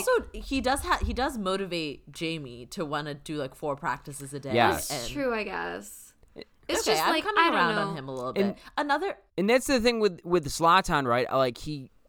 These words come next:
Speaker 2: he contributed a lot on the field, but he was also, he's old. He, he just retired. He's forty-one.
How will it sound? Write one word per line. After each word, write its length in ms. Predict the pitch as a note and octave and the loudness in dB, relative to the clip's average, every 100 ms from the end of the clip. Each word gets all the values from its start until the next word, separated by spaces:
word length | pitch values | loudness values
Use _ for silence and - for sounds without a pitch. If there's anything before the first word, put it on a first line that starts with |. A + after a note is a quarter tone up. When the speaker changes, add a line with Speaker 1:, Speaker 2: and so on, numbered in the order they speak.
| _ | _
Speaker 2:
he 200 | - G3+ | -6 -2
contributed 680 | F#3 F3 - F3+ E3+ C#3+ C3 | 0 2 6 6 4 2 2
a 80 | A#2 | 0
lot 380 | A2 A2+ A#2 - _ - | 2 4 4 0 _ 0
on 220 | B2+ A#2+ | 0 0
the 80 | G#2 | -6
field, 680 | - C#3+ B2 G2 F#2 - - _ _ _ - | -2 0 0 -2 -6 -10 -18 _ _ _ -4
but 100 | D3+ | 0
he 60 | |
was 100 | C3 | 6
also, 280 | F#3+ A3+ D#3+ - | 6 6 4 -2
he's 200 | C3+ C#3+ | -2 2
old. 320 | C3+ C#2+ E2+ | 2 0 -8
He, 180 | A2 G2 - | -12 -12 -14
he 80 | |
just 240 | A2+ B2+ B2 | -6 -6 -6
retired. 340 | G#2 A#2+ G#2 | -2 -2 -2
He's 120 | F#2 - | -4 -8
forty-one. 680 | A2+ A2 G2 F#2+ F2+ C2+ | -6 -4 -4 -6 -6 -8